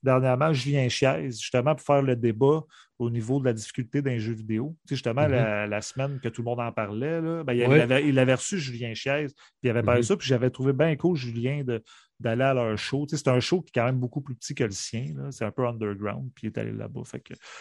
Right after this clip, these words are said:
Speaker 1: sais, ça, c'est des conversations comme ça qui est quand même intéressant. Fait que c'est pas mal ça,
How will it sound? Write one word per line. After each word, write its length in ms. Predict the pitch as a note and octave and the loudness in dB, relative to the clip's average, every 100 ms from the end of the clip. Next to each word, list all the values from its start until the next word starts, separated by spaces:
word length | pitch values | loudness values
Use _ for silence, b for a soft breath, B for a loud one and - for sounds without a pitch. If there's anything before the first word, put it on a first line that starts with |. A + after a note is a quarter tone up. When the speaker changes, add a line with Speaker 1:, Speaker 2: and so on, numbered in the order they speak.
| B | B
Speaker 1:
sais, 80 | F3+ | 2
ça, 180 | D#3 C3+ | 6 6
c'est 120 | - | 6
des 100 | C#3 | 2
conversations 680 | C#3 D3 C#3+ - C3+ B2 D3+ | 4 4 4 2 0 0 -4
comme 180 | C3+ A2+ | -4 -4
ça 160 | - B2 | -4 -6
qui 100 | A2+ | -6
est 20 | |
quand 140 | G2+ | -10
même 100 | G2 G2+ | -10 -10
intéressant. 400 | F#2 E2 - - _ _ _ _ | -14 -18 -20 -20 _ _ _ _
Fait 80 | A#2+ | -2
que 60 | B2 | -2
c'est 100 | - | 2
pas 120 | B3+ | 4
mal 220 | E4 A#3 | 6 6
ça, 340 | A3 - G#3 | 4 6 6